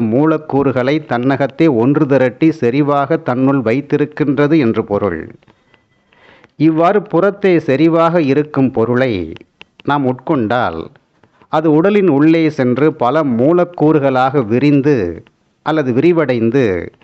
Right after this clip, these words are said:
உடலின் பல பாகங்களையும் சென்று அடைகிறது. மருந்து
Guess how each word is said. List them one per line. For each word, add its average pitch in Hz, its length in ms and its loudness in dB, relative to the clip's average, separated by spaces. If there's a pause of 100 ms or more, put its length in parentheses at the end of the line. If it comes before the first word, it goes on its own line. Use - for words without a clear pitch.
(440)
உடலின் 165 480 0
பல 143 300 0
பாகங்களையும் 147 760 2
சென்று 123 340 -2
அடைகிறது. 101 500 -4 (2500)
மருந்து 175 580 2